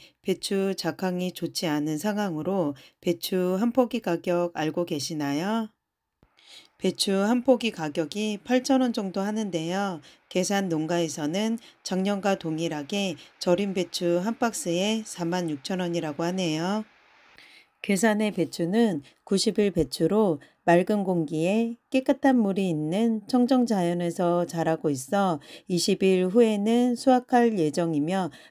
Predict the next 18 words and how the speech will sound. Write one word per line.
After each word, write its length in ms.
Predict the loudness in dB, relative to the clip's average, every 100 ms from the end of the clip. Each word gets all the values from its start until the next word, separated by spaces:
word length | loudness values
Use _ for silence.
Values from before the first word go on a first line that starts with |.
| -6
맛있는 720 | -4 -2 -2 0 2 2 2
절임 320 | 2 2 2
배추를 540 | -2 -2 -2 0 -2
받아보실 580 | -2 0 0 0 -2 -2
수 160 | -4 -4
있답니다. 880 | -2 -2 0 0 0 -2 0 -2 -4 -16 -20 _ _ _ _ _
건강하고 880 | -6 -4 0 0 0 -2 0 0 0
예쁘게 720 | 0 -2 -2 -4 0 0 -2
잘 320 | -4 -2 -2 -2
자라고 460 | -4 -2 -2 -2
있는 460 | -2 -2 -2 -2 -4 -10 -10
계산의 500 | -4 -2 0 -2 -2
배추로 640 | -4 -6 -6 -4 -2 -2 -4 -14 _
깨끗하게 840 | -4 0 2 2 0 2 2 2 0
절임 400 | 0 0 0 -4
배추로 640 | -6 -4 -2 0 0 -2
가정으로 720 | -2 -2 0 -2 0 0 -2
보내드립니다. 1080 | -2 -2 -2 -2 -2 -2 -4 -4 -2 -2 -4